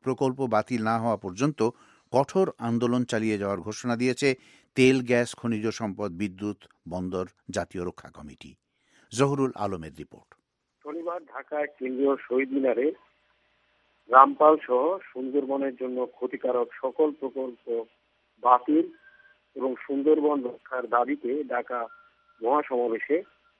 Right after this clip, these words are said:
Speaker 2: কমিটি বলেছে, সরকার যদি প্রকল্প বাতিল না করে, তাহলে ছাব্বিশে জানুয়ারি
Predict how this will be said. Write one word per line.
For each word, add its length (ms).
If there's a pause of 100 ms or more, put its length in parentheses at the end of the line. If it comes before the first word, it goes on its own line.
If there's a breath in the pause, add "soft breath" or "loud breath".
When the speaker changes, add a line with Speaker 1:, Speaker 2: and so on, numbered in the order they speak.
(180)
Speaker 2:
কমিটি 400
বলেছে, 520 (140)
সরকার 380
যদি 300 (440)
প্রকল্প 400
বাতিল 500
না 160
করে, 360 (540)
তাহলে 360
ছাব্বিশে 600
জানুয়ারি 540